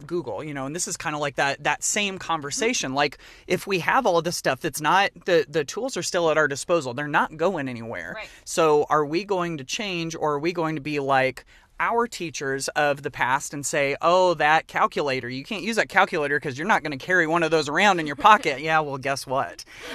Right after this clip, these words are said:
Speaker 1: You know, all of us have one in our pocket now. So this was, this was so great. Um, if people wanna get in contact with you, more information, where would they go?
Speaker 3: Twitter. So follow me on Twitter. Um, it's not an easy thing to, it's
Speaker 1: You just spell it, yeah.
Speaker 3: M I C H,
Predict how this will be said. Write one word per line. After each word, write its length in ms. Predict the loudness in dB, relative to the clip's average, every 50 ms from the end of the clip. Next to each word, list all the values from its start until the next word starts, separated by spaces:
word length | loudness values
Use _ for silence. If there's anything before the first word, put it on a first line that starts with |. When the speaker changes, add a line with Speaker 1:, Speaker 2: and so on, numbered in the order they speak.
| -10 -6
Speaker 1:
You 100 | -4 0
know, 200 | 2 4 4 4 8
all 340 | 10 12 12 12 12 10 8
of 60 | 4
us 100 | 2 4 6
have 180 | 8 6 6
one 160 | 6 2 0
in 80 | 0 0
our 100 | 0 0
pocket 360 | 4 4 4 4 4 0 -8
now. 220 | -6 -6 -6 -6 -8
So 300 | -8 -10 -10 -10 -12 -12 -8 -6
this 180 | -6 -4 0
was, 180 | 2 2 2 2
this 260 | 0 0 0 2 2
was 140 | 2 0 0 2
so 180 | 2 2 2
great. 380 | 2 2 2 2 2 0 2 4
Um, 360 | 4 6 6 6 4 0 -4 -4
if 120 | -4 -6 -6 -8 -18 -18 -12
people 280 | -8 -8 -6 -4 -2 -2
wanna 320 | 0 2 2 4 2 2
get 240 | 0 -2 -4 -2 0
in 240 | 0 0 0 -2 -6
contact 500 | -4 0 2 2 2 2 2 0 0 0
with 160 | -2 -6 -4
you, 240 | -2 0 2 2 2
more 320 | 0 -2 -4 -2 -2 -2
information, 560 | -2 -4 -4 -4 -2 -2 -2 -2 -2 -4 -2 0
where 120 | 0 0
would 120 | 0 -2
they 100 | -4 -6
go? 200 | -8 -10 -12 -14 -16 _ _ -20 -20 _ _ _ _ _ -12
Speaker 3:
Twitter. 540 | -4 -2 0 2 4 4 4 4 0 -4 -8 -12
So 200 | -8 -6 -6 -4
follow 260 | -2 0 0 0 0
me 120 | 0 -2
on 80 | -4 -4
Twitter. 420 | -4 -6 -4 -2 0 0 0 0 -2 -4 -6
Um, 400 | -8 -6 -6 -6 -6 -8 -10 -14 _ _ -20
it's 140 | -20 -16
not 200 | -12 -12 -10 -10
an 80 | -12 -12
easy 160 | -14 -16 -16 -16
thing 200 | -16 -16 -16 -16
to, 120 | -16 -16
it's 120 | -18 -16 -12 -8
Speaker 1:
You 100 | -6 -4 -2 -2 -4
just 140 | -4 -6 -6
spell 160 | -4 -2 0
it, 180 | 0 0 0 0
yeah. 60 | -2
Speaker 3:
M 0 | -4
I 0 |
C 20 | -6
H, 140 | -8 -10